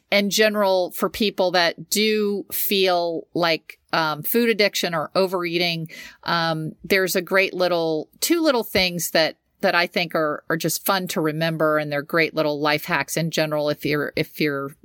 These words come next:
trying to be disciplined. So, um, there's two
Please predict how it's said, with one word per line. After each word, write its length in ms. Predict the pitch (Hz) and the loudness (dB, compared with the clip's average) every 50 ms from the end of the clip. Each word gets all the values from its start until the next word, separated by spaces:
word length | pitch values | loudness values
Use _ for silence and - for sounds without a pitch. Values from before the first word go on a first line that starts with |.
| _ _ _ | _ _ _
trying 240 | - - 190 170 165 | -2 -2 0 0 0
to 40 | 160 | 0
be 120 | 156 151 | 0 0
disciplined. 540 | - 151 147 - - - - 165 147 147 147 | 0 0 -2 -2 -4 -4 -4 -4 -2 -2 -4
So, 440 | - - - 202 180 175 170 165 160 - - - - - - - - | -4 0 0 2 2 2 0 -2 -4 -8 -14 -18 -18 -18 -18 -12 -4
um, 440 | - 180 175 165 160 156 156 - - _ _ _ - _ - | -2 0 2 2 0 -2 -4 -6 -8 _ _ _ -20 _ 2
there's 440 | 190 185 185 180 175 175 - - - _ _ _ _ _ _ _ - | 2 4 4 2 0 -2 -4 -6 -8 _ _ _ _ _ _ _ -2
two 420 | - - - 262 262 262 277 | 2 2 2 2 0 -2 -6